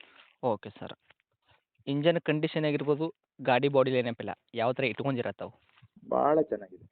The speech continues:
Speaker 2: ಬಹಳ ಅಂದ್ರೆ ಬಹಳ ಚೆನ್ನಾಗಿದೆ.
Speaker 1: ಓಕೆ. ಇದು ಇಂಜಿನ್ ಬಂದ್ಬಿಟ್ಟು ಫ್ಯೂಲ್ ಇಂಜಿನ್ ಐತ್ರು, ಏನ್ ಕೆಲಸ ಆಗೈತ್ರಿ already?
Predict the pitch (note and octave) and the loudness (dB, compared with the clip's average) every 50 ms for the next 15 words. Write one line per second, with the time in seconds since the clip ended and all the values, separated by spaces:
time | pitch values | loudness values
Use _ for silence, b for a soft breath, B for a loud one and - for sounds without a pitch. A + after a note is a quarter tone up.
0 | _ _ - G#2 A2+ B2 C3+ C3+ C#3+ D3+ - G2+ A2 A2 G#2+ G2+ - G2 - - | _ _ -2 0 0 0 0 -2 -4 -4 -4 -2 0 -2 -2 -4 -8 -14 -20 -20
1 | - - - - _ _ - G#2 G2 - G2 - - - B2 C3+ C3 B2 B2+ B2 | -20 -20 -20 -20 _ _ -14 -12 -12 -12 -14 -14 -12 -8 -4 -4 -2 -2 -2 -2
2 | D3 D3 D#3 D#3+ D#3 D3 D#3+ E3+ - - C3 C#3 C#3 C3+ C3+ C3+ A#2+ A2+ A2 - | -2 0 0 -2 -2 -4 -4 -6 -4 -2 0 0 0 0 0 -2 -2 -2 -4 -6
3 | - C#3+ E3+ - C#3+ C#3+ C#3+ - C3 B2 - - D#3 D3 C#3 C#3+ C3+ - - G2+ | -8 -10 -10 -8 -10 -10 -6 -4 -4 -4 0 0 2 2 2 0 0 0 0 0
4 | G2+ G2+ G2+ F#2 G#2+ | 0 -2 -6 -10 -12